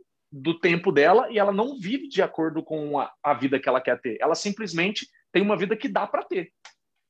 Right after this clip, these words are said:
E aí, uma vida que dá pra ter, ela vai sempre se comportar de uma maneira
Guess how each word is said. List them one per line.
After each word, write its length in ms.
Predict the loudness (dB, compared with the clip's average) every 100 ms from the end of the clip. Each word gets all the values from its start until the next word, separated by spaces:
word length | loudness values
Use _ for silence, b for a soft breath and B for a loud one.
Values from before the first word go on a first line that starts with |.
| -4
E 80 | -2
aí, 80 | -2
uma 180 | -4
vida 220 | -4 -4 -6
que 100 | -4
dá 220 | -4 -4
pra 160 | -6
ter, 360 | -4 -2 -2 -4
ela 160 | -4 -2
vai 240 | -2 -4
sempre 500 | -6 -10 -12 -10 -10
se 180 | -10 -10
comportar 440 | -10 -12 -6 -2 -2
de 80 |
uma 80 | 0
maneira 420 | -2 0 -2 -4